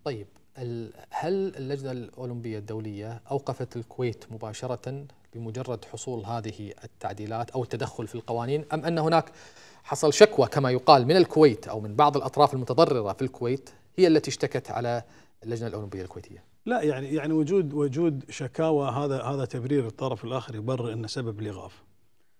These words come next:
Speaker 2: آه، مثل ما أنت عارف الأنظمة الأساسية أو النظام الأساسي للجنة الأولمبية الكويتية، أحد بنودها واللي تم نشره في جريدة الكويت اليوم الرسمية، وهذا قرار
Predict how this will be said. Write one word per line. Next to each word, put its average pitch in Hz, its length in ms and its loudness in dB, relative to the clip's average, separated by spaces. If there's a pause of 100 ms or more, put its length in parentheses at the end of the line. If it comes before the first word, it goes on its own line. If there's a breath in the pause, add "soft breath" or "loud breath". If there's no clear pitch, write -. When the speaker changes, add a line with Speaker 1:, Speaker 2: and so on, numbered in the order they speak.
(420)
Speaker 2:
آه، 135 680 0
مثل 175 240 0
ما 170 140 2
أنت 131 120 -4
عارف 160 420 0
الأنظمة 160 420 0
الأساسية 123 560 -4
أو 117 80 -4
النظام 135 280 -2
الأساسي 131 340 -2
للجنة 131 200 0
الأولمبية 127 280 -2
الكويتية، 113 640 -6 (200)
أحد 135 240 -2
بنودها 120 380 -2
واللي 113 220 -6
تم 147 240 0
نشره 104 340 -4
في 120 180 -10
جريدة 120 340 -6
الكويت 127 320 -4
اليوم 127 240 0
الرسمية، 131 420 -2
وهذا 113 260 -4
قرار 117 380 -2